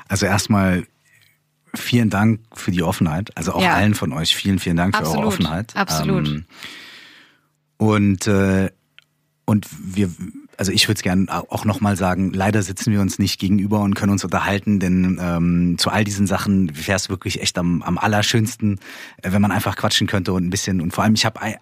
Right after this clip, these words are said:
Speaker 1: eigentlich immer viel mehr Fragen, äh, als irgendwelche Antworten
Speaker 2: Ja.
Speaker 1: oder so, ne? Eigentlich viel mehr Fragen und, und, und, und um noch mal was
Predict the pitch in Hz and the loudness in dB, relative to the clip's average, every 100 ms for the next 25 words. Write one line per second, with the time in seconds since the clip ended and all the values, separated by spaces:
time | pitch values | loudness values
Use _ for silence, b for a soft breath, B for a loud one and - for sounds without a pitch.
0 | - 117 139 127 - - - _ _ 131 | -4 0 0 0 -4 -12 -20 _ _ 2
1 | 135 127 - 127 123 110 - 90 90 101 | 2 2 0 2 2 2 -2 -6 -2 0
2 | 127 117 95 87 B B B B - 95 | 0 0 0 -4 B B B B -4 -2
3 | 98 110 - 120 123 107 104 - 160 - | 0 -2 0 0 0 0 -2 0 -2 2
4 | 113 220 104 92 95 92 95 95 139 123 | 2 4 2 2 0 0 0 2 2 2
5 | 127 - 139 127 110 - - 151 127 110 | 0 0 0 0 -2 -4 -4 -2 2 2
6 | 98 101 - 98 - 90 104 107 104 107 | 2 0 -2 -4 -4 -4 0 0 2 0
7 | 104 - | 0 -4